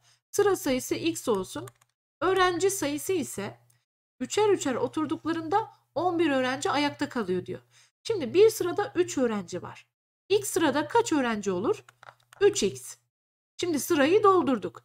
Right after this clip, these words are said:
E, on bir öğrenci de ayakta kaldığına göre artı on bir diyerek öğrenci sayımızı buluyoruz. Öğrenci sayısı aynı zamanda arkadaşlar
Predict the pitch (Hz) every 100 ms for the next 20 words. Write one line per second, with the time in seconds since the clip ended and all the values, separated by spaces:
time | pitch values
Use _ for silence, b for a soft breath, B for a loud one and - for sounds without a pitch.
0 | _ 226 - 285 370 440 427 359 339 311
1 | 269 277 294 311 311 339 302 277 294 349
2 | 262 240 269 - 302 - 226 285 349 240
3 | 185 196 269 - - b b 226 233 247
4 | 220 349 311 226 196 208 294 269 214 170
5 | - - _ _ _ _ _ _ _ _
6 | _ _ _ _ _ _ 262 330 392 427
7 | 466 392 349 370 - 359 440 320 247 202
8 | 180 220 240 349 240 - 190 -